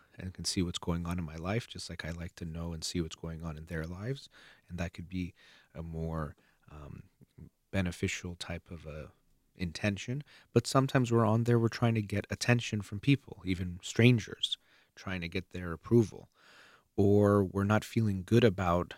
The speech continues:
ourselves, and so we wanna get some attention, so we wanna get some likes and follows and comments to get a little boost of self-esteem. Um, one of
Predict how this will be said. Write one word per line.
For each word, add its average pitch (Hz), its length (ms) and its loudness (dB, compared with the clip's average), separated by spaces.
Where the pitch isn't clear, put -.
ourselves, 117 880 2
and 87 200 -8
so - 140 -8
we 87 120 -6
wanna 87 260 -4
get 85 160 -10
some 85 180 -12
attention, 104 520 -4
so - 140 -6
we 90 40 -6
wanna 92 200 -8
get - 180 -12
some 90 220 -10
likes 90 360 -2
and 85 120 -10
follows 87 440 -6
and 82 120 -12
comments 107 560 -2
to 95 100 -12
get 98 120 0
a - 40 -2
little 95 180 -4
boost - 480 0
of 85 240 -16
self-esteem. - 880 -2
Um, 76 420 -18
one 82 280 -12
of 82 220 -18